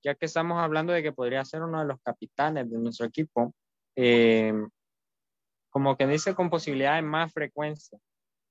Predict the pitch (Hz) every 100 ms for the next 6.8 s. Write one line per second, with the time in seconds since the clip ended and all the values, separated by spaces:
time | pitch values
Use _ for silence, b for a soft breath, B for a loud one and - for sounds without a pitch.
0 | _ _ _ _ _ _ _ - 135 139
1 | 156 151 143 139 131 127 127 139 - 135
2 | 127 117 117 - 117 113 110 107 127 123
3 | 165 151 131 127 139 135 139 143 - 123
4 | 117 110 - 120 113 120 151 - 147 139
5 | 131 127 135 143 147 - 123 110 113 131
6 | 147 - - 135 131 127 131